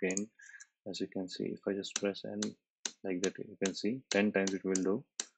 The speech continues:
So like that is very helpful in some scenarios. Uh, we can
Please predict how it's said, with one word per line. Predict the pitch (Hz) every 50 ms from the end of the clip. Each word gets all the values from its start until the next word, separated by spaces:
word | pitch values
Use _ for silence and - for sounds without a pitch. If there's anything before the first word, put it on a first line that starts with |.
| _ _ _ - - - _ _ _ _ - - _ _ _ _ - -
So | - - - 110 107 - - - - - -
like | 113 107 110 107
that | 113 107
is | 110 - -
very | - 110 107 107
helpful | 101 101 98 101 95 - 113
in | 110 107 104 101
some | - 104 101
scenarios. | 101 - - 104 98 98 98 101 101 101 101 98 - - - -
Uh, | - 104 101 98 98 95 92 - 98
we | 95
can | - - 98 92 90 90